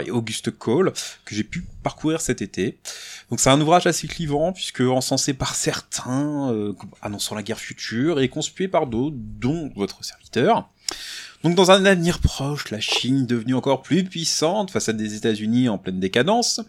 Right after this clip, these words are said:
décide de prendre Hawaï, bousiller tout Internet et le G P S afin d'exploiter pépère des ressources, euh, planquées au fin fond de l'océan Pacifique. Ah, se voulant la version moderne de Tempête Rouge,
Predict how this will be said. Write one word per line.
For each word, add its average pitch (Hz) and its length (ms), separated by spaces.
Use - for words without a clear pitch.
décide 123 320
de 214 80
prendre 196 260
Hawaï, 156 560
bousiller 139 440
tout - 160
Internet 156 420
et 175 40
le 160 40
G 160 100
P 151 180
S 113 360
afin 139 240
d'exploiter 165 460
pépère 220 560
des 143 100
ressources, 160 640
euh, 143 180
planquées 127 540
au - 60
fin 131 220
fond 151 200
de 113 100
l'océan 110 300
Pacifique. - 760
Ah, 98 100
se - 220
voulant 175 240
la 147 100
version 131 340
moderne 160 640
de 117 80
Tempête 143 460
Rouge, 190 500